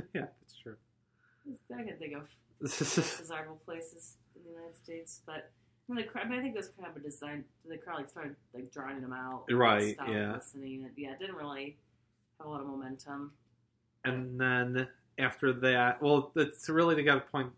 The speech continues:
Speaker 1: the point across for SummerSlam
Speaker 2: Mm-hmm.
Speaker 1: that it's Bret Hart versus The Undertaker for the world title.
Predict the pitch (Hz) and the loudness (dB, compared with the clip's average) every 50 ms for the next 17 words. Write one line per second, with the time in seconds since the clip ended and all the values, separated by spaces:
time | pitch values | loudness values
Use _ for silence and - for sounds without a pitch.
0 | _ _ _ _ _ _ _ _ _ - - - - 147 135 127 123 - - 127 | _ _ _ _ _ _ _ _ _ -16 -12 -4 -2 0 0 0 0 4 4 6
1 | 120 120 - - 123 110 - - 131 123 120 120 110 - - 120 117 110 107 107 | 6 4 4 0 -2 -2 0 -2 -2 0 0 -2 -4 -4 -6 -4 -4 -2 -2 -2
2 | 107 113 117 110 - _ _ _ _ 151 151 151 151 151 151 147 139 139 139 127 | -4 -6 -8 -12 -14 _ _ _ _ -18 -16 -16 -16 -14 -12 -12 -10 -6 -2 0
3 | 117 113 113 113 - - - _ _ _ _ _ _ _ _ - 113 - - - | 2 2 2 0 -2 -6 -10 _ _ _ _ _ _ _ _ -8 -8 -6 0 2
4 | 139 135 120 147 147 139 127 135 135 127 - - 147 139 127 123 127 120 - 135 | 2 4 4 4 2 2 4 2 2 2 2 2 2 2 2 2 0 -2 -2 -2
5 | 120 127 123 - - 131 120 120 120 120 120 120 120 - - 127 110 107 110 110 | -2 -2 -4 -4 -4 -2 -2 0 0 0 0 0 -2 -2 -2 -2 -2 0 -2 -4
6 | 113 123 123 | -4 -6 -10